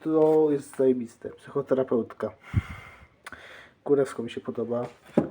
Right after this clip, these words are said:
ale też na razie się delektuję tą książką. Ja coś się każdą książką delektuję w swój sposób. Zobaczymy jeszcze, co z tym Mossem, ale wydaje mi się, że tego Mossa jeszcze przeczytam, bo na pewno on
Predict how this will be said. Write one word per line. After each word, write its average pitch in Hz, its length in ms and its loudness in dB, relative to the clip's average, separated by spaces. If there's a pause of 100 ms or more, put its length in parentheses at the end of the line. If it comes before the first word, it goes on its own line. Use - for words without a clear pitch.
ale 117 360 -2
też 120 200 -4
na 113 100 -8
razie 117 260 -8
się - 120 -14
delektuję 120 460 -4
tą 110 120 -4
książką. 120 480 -6 (760)
Ja 131 80 -4
coś 131 160 -8
się 135 80 -4
każdą 123 240 2
książką 113 340 -8
delektuję 117 520 -6 (880)
w - 40 -16
swój 117 140 -12
sposób. - 360 -8 (960)
Zobaczymy 113 360 -6
jeszcze, 117 200 -4
co - 120 -16
z - 20 -12
tym 120 160 -8
Mossem, 120 340 -6
ale 123 120 -4
wydaje 175 180 -4
mi - 80 -8
się, 156 120 -4
że 147 80 -2
tego 143 160 2
Mossa 143 240 -2
jeszcze 139 160 -2
przeczytam, 135 500 -2
bo 120 260 -4
na 117 100 -8
pewno 117 640 -6
on 127 180 -8